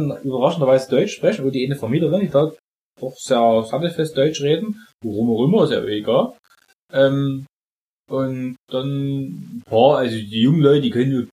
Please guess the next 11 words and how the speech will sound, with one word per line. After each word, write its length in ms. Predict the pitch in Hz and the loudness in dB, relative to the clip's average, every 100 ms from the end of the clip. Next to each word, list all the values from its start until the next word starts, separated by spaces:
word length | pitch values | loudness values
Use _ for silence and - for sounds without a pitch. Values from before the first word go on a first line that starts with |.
| - | -4
paar 120 | 107 | -4
Brocken 300 | - 107 101 | -2 -6 -4
Englisch, 320 | 92 101 101 | -4 -2 -2
das 140 | 90 - | -6 -14
geht 140 | 87 | -14
schon 160 | - 90 | -12 -8
so 100 | 92 | -8
im 100 | 90 | -6
Großen 300 | 98 90 90 | -8 -8 -10
und 60 | 87 | -10
Ganzen. 340 | 87 87 - | -10 -10 -16